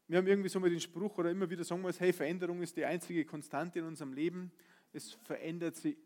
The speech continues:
immer irgendwas. Das ist das, was regelmäßig passiert, dass Veränderung da ist. Und wir sind gerade alle, also so wie du da sitzt, wir sind alle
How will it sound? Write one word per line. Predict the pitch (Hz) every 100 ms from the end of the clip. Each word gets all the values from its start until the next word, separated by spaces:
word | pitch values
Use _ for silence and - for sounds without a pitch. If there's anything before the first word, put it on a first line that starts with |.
| _ _ _
immer | 165 202 226
irgendwas. | 175 160 135 120 -
Das | 175
ist | 165
das, | 156
was | 147 139
regelmäßig | 131 175 175 170 170 160
passiert, | - 139 - 180
dass | 143 -
Veränderung | 143 151 165 160
da | 131 110
ist. | 104
Und | 147 160 - - -
wir | 147
sind | 143 196
gerade | 220 208
alle, | - 247 247 127 -
also | 143 143
so | 131 214
wie | 214
du | -
da | 156 202
sitzt, | 220 -
wir | 170
sind | 175 175
alle | 120 208 285 277